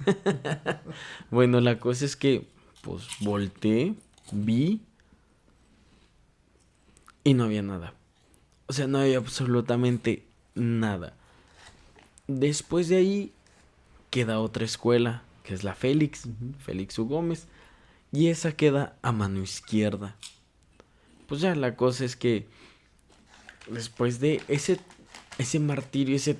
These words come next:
Speaker 2: esa tortura, paso. Y hay una, había una leyenda anteriormente, no sé si todavía haya, eh, o se escuche, o la cuenten,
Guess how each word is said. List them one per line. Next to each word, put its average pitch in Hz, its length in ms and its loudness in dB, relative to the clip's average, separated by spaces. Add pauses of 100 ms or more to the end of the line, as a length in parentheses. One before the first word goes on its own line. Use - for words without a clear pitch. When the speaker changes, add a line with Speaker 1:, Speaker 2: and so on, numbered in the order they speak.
(140)
Speaker 2:
esa 127 340 -4
tortura, 123 760 0 (840)
paso. 113 480 0 (1000)
Y 160 80 -2
hay 185 140 2
una, 190 380 2
había 131 260 4
una 170 200 2
leyenda 160 600 -2
anteriormente, 120 1040 -2
no 107 160 -2
sé 101 160 -12
si - 160 -14
todavía 80 600 -6
haya, 113 260 0 (580)
eh, 92 280 -6
o 78 260 -6
se - 140 -12
escuche, 143 560 -2
o 101 140 0
la 62 380 -8
cuenten, 147 520 -2